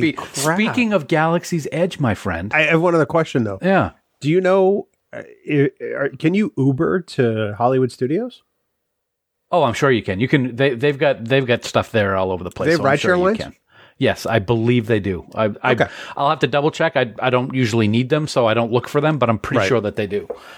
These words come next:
Speaker 2: Okay,
Speaker 1: Um,
Speaker 2: sorry, I didn't mean to interrupt your train
Speaker 1: No,
Speaker 2: of
Speaker 1: that's
Speaker 2: thought.
Speaker 1: okay. But speaking of Galaxy's Edge, in addition to, um, First Contact Day being right now as we record before we head out to Chicago, may the Force be with you now that we can play Lego Star Wars The Skywalker Saga.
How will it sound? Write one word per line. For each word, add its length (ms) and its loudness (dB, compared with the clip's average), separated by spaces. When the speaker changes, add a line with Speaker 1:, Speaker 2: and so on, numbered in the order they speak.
Speaker 2:
Okay, 140 0
Speaker 1:
Um, 120 2
Speaker 2:
sorry, 200 2
I 20 2
didn't 160 0
mean 100 2
to 60 2
interrupt 300 0
your 80 -2
train 120 -4
Speaker 1:
No, 120 2
Speaker 2:
of 40 0
Speaker 1:
that's 140 0
Speaker 2:
thought. 60 2
Speaker 1:
okay. 160 2
But 100 -4
speaking 340 -2
of 80 2
Galaxy's 680 0
Edge, 420 0
in 160 2
addition 420 0
to, 480 0
um, 580 -2
First 320 -4
Contact 560 -2
Day 200 -6
being 320 -8
right 200 -6
now 280 -4
as 100 -6
we 100 -4
record 440 -2
before 260 -2
we 100 -4
head 120 -2
out 140 -6
to 40 -8
Chicago, 460 0
may 120 -2
the 140 -2
Force 320 -4
be 120 -2
with 300 -2
you 280 2
now 180 0
that 80 0
we 120 -2
can 140 0
play 220 0
Lego 260 0
Star 340 -2
Wars 300 0
The 60 -4
Skywalker 600 0
Saga. 480 -2